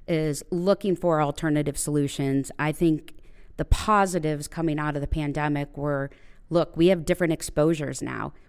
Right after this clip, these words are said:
We're not operating the same way we did two, three years ago. And that's changed the mindset. And I think with captives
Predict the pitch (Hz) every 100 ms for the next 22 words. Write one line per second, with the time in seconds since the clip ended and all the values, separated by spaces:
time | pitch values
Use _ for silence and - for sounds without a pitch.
0 | - 175 185 175 - - 160 - 165 156
1 | 151 147 165 160 156 160 151 147 160 139
2 | - 175 165 - 156 143 165 165 151 127
3 | 113 - - - 156 165 170 - 185 180
4 | - 147 147 165 156 147 135 - 147 147
5 | 165 156 156 - - 151 - 185 196 185